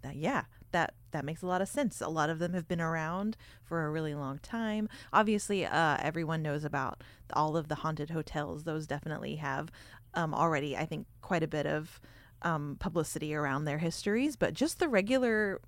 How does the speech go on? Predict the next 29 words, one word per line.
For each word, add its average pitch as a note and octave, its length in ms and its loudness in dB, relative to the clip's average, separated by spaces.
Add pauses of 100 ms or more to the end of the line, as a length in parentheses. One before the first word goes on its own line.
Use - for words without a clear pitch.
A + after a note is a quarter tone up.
(260)
the D#3 80 -2
regular E3+ 400 2
people C#4 320 2
history A3 500 2
of D#3+ 140 0
who G3 160 0
stays G#3+ 280 -4
in A3+ 100 -2
hotels, A3+ 640 -2 (420)
and E3+ 160 2
especially F#3+ 540 2 (100)
a F3 80 4
really D3 300 0
famous C3+ 340 -6
one C#3+ 140 -2
like B2+ 260 -6 (100)
the D#3 120 -4
Plaza D3 360 0
that's - 200 -6
been E3 120 -4
around C#3 500 -4 (260)
for D3 520 -2
over C#3+ 300 -2
a C3+ 80 0
hundred D#3 320 -4
years B2+ 320 -6
at - 140 -6
this - 160 -8
point. B2+ 340 -8